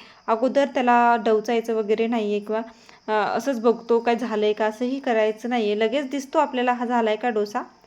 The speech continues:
पाहू शकताय पूर्ण असा खालून असा भाजल्यासारखा वाटतोय, पलटायला आल्यासारखं वाटतोय, तेव्हा आपल्याला काय करायचंय, अशा प्रकारे उलटण्याच्या साहित्याने पलटवून घ्यायचं आहे.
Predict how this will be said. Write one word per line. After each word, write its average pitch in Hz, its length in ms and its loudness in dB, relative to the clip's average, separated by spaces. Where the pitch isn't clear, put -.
पाहू 247 200 4
शकताय 269 360 -2
पूर्ण 247 340 -2
असा 277 280 -4
खालून 262 280 0
असा 277 120 -4
भाजल्यासारखा 254 720 -2
वाटतोय, 233 460 -2
पलटायला 247 480 -2
आल्यासारखं 254 500 -8
वाटतोय, 214 380 -4
तेव्हा 226 340 -4
आपल्याला 226 280 -2
काय 254 180 -4
करायचंय, 247 420 -2
अशा 277 180 2
प्रकारे 302 440 2
उलटण्याच्या 302 600 0
साहित्याने 247 480 -2
पलटवून 214 520 -2
घ्यायचं 196 340 -8
आहे. 185 180 -12